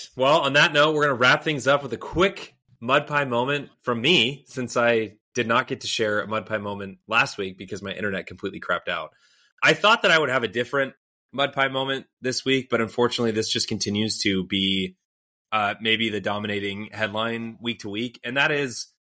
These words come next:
James Harden and Daryl Morey. Okay, can we just be done with this, please? I'm so over the drama,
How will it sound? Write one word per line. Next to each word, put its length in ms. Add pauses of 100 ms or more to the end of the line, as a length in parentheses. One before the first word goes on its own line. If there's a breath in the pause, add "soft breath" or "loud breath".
(1080)
James 260
Harden 220
and 80
Daryl 220
Morey. 340 (500)
Okay, 100
can 160
we 100
just 180
be 80
done 200
with 140
this, 260
please? 540
I'm 160
so 640 (280)
over 480
the 140
drama, 760